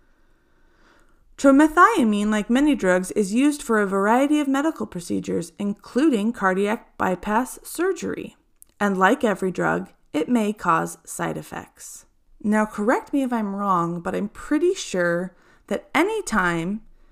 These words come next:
someone is given a medication and the side effects are listed, you typically have the choice about whether or not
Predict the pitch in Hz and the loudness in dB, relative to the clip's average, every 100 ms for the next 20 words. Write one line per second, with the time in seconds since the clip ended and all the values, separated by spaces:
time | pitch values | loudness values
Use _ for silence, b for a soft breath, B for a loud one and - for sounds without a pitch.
0 | - _ _ - 247 247 196 - 233 262 | -20 _ _ 0 4 4 0 0 2 2
1 | 254 214 190 185 - 196 - 170 170 - | 2 0 -2 -4 -4 -4 -4 -6 -6 -6
2 | - 170 170 220 233 240 190 170 180 170 | -6 -6 -2 0 0 0 -4 -6 -4 -2
3 | 180 190 - 160 160 b b 202 285 381 | -2 -2 -2 -4 -4 b b 4 4 4
4 | - 349 330 285 262 226 220 180 185 - | 0 -2 -2 -2 -2 0 -2 -2 -8 -8
5 | - - 311 180 185 - - - _ _ | -14 -2 2 2 0 -6 -12 -14 _ _
6 | _ _ _ _ _ - 226 202 196 240 | _ _ _ _ _ 0 2 2 2 0
7 | 277 - 233 220 208 202 - | 2 0 -2 2 0 0 -8